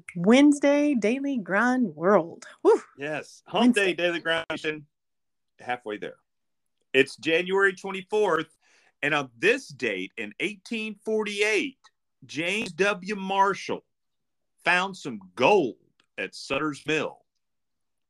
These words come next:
Speaker 2: near
Speaker 1: Oh.
Speaker 2: Sacramento, and the California Gold Rush began.
Speaker 1: Whew. Yeah.
Speaker 2: And on this date in nineteen eighty-four, Apple Computer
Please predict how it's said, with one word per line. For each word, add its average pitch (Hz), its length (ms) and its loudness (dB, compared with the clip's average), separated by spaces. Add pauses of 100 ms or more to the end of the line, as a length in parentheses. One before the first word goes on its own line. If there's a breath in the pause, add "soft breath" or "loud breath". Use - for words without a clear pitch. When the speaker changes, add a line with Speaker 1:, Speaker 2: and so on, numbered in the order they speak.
(120)
Speaker 2:
near 202 300 4
Speaker 1:
Oh. 190 80 4
Speaker 2:
Sacramento, 147 840 2
and 107 160 -4
the 95 80 -8
California 170 680 -4
Gold 107 480 2
Rush 65 300 -12
began. - 340 -20 (540)
Speaker 1:
Whew. 330 640 6 (1080 loud breath)
Yeah. 214 320 0 (600)
Speaker 2:
And 127 120 8
on 113 240 2
this 196 260 2
date 82 320 -4
in 80 340 -6
nineteen 160 920 -2
eighty-four, 139 1120 2 (840)
Apple 143 460 6
Computer 147 920 -6